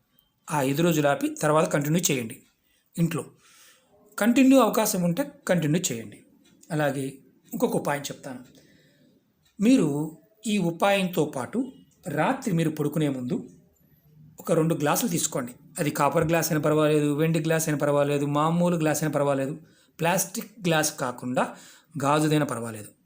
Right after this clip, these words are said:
అది మట్టి గ్లాస్ అయినా పర్వాలేదు, కానీ ప్లాస్టిక్ మాత్రం కాదు. తీసు-, మీరు ఏం చేస్తారంటే చక్కగా నీళ్ళు తీసుకోండి. తీసుకొని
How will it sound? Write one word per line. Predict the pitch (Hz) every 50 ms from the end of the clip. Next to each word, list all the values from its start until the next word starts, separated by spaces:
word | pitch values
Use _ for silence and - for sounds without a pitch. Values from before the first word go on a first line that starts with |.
| _ -
అది | 165 151
మట్టి | 147 147 143 - 202
గ్లాస్ | 180 196 190 170
అయినా | 175 170 170 165
పర్వాలేదు, | 165 156 143 139 131 143
కానీ | - - 160 -
ప్లాస్టిక్ | - 175 160 143 - - - -
మాత్రం | 139 131 - - 113
కాదు. | - 123 104 - - _ _ _ _ _ _ _ _ _ _ _ _ _ _ _ -
తీసు-, | 190 214 202 - - 226
మీరు | 180 170 151 147
ఏం | 151 160
చేస్తారంటే | 180 170 - 156 135 135 120 120 - - - - - 180
చక్కగా | - - - 160 180 - - - - - _ _ -
నీళ్ళు | 165 175 196 185 139
తీసుకోండి. | 139 127 - - 135 117 107 - _ _ _ _ _ _ _ _ - - _ _ _ _ _ _ _ _ _ _ -
తీసుకొని | 202 220 226 - - 190 151 139 135 135 151 - -